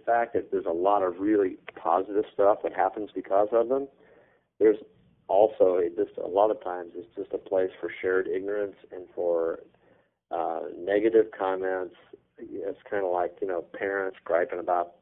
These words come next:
their kid didn't get this, or, you know, uh, and, you know,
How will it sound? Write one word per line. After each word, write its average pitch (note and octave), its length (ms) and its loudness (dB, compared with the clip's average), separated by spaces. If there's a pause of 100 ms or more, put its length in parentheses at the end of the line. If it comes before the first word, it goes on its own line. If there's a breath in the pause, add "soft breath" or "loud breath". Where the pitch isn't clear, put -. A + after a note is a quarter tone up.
their F#2 160 0
kid E2+ 380 -4
didn't E2+ 320 -8 (120)
get F2 220 -4
this, E2 240 -2 (160)
or, D2+ 240 -4 (800 soft breath)
you D2+ 120 -10
know, D#2+ 280 -6 (420)
uh, A#1 200 -12 (220)
and, F#2 220 -4 (360)
you - 120 -6
know, G#2 240 0